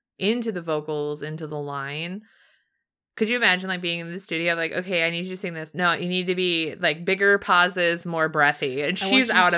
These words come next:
Speaker 1: of breath.
Speaker 2: gasp for air between every letter of that word."
Speaker 1: Yes, and she
Speaker 2: <laughs> Like,
Speaker 1: just
Speaker 2: "I'm addicted." <laughs> Like, you're like,
Speaker 1: she's, like,
Speaker 2: "Oh, shit."
Speaker 1: hyperventilating in the,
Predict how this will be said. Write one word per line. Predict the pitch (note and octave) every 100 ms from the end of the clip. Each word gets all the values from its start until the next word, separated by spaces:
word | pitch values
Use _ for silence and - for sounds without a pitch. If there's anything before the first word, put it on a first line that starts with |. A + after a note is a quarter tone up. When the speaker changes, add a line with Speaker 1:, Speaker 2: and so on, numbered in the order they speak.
| G#3+
Speaker 1:
of |
breath. | D#3 C#3 D3+
Speaker 2:
gasp | D#3 E3+ G#3 - - -
for | - A3+ G#3+ -
air | F3+ D#3+ D3 C#3+ D3+
between | F3+ - - F3 F3+
every | E3+ E3 F3 E3+ F3+ -
letter | D#3+ D#3+ D#3 D3 C3 A#3 -
of | F#3+
that | E3 -
word." | E3+ G#3+ A#3+
Speaker 1:
Yes, | G#3 F#3+ F#3+ -
and | G3+
she | G#3 F#3+
Speaker 2:
<laughs> |
Like, | G3+
Speaker 1:
just | A#3 A#3
Speaker 2:
"I'm | B3+ B3 - - - - -
addicted." | E4+ D4 D4+ - - - - _ C4 C4 - A3 - B3+ - - - - - F4+
<laughs> |
Like, | D#4+ C#4 - A3+ - - _ _
you're | B3
like, | G3 F3
Speaker 1:
she's, | G#3
like, | G3+
Speaker 2:
"Oh, | C#4 A#3+
shit." | G3+
Speaker 1:
hyperventilating | G3+ F3+ E3 D#3+ E3 E3 F3 F3+
in | F3 F3
the, | D#3 D3+ D3+